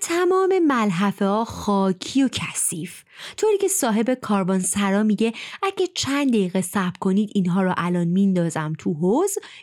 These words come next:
میشورم و در عرض چند دقیقه خشک می‌شه.» اما چون اون زمان تا اون همه گیر شده بود، اونها از اقامت در اونجا منصرف می‌شن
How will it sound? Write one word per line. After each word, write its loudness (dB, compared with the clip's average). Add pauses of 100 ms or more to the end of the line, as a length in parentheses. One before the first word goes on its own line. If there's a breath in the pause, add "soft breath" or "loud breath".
میشورم 2
و 2
در -2
عرض -4
چند -2
دقیقه -2
خشک -8
می‌شه.» -8 (480 loud breath)
اما 0
چون -2
اون 0
زمان 0 (260 loud breath)
تا 0
اون 4
همه 0
گیر 0
شده 0
بود، 2 (100)
اونها 4
از -2
اقامت 0
در 0
اونجا 0
منصرف 0
می‌شن 0